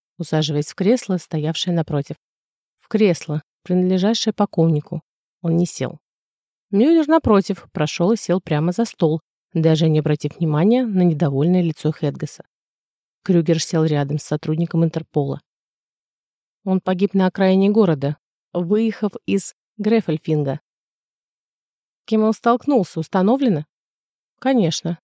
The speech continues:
Гюнтер Вайс, водитель грузовика. Парень ошалел от страха, а ему всего двадцать пять лет». «Где он сейчас?» «Даёт показания у нас»,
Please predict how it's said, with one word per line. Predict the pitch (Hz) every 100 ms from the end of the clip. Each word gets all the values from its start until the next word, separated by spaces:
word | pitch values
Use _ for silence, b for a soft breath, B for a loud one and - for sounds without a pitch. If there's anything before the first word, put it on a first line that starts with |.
| _ _ _ _ _
Гюнтер | 220 233 262 254 240
Вайс, | 196 147 - - _
водитель | 170 175 156 175
грузовика. | 170 175 165 196 - 151 - _ _ _ _ _
Парень | - 170 165
ошалел | 165 - 190 214
от | 147
страха, | - - 170 - 156 - _ _
а |
ему | 180 175
всего | 170 - 185 180
двадцать | 170 170 165
пять | 175 175
лет». | 196 143 - _ _ _ _ _ _ _ _
«Где | 214 185 202
он | 196
сейчас?» | - 185 175 165 - _ _ _ _ _ _ _ _
«Даёт | 214 285 285 -
показания | - 269 220 165 156
у |
нас», | 151 143 -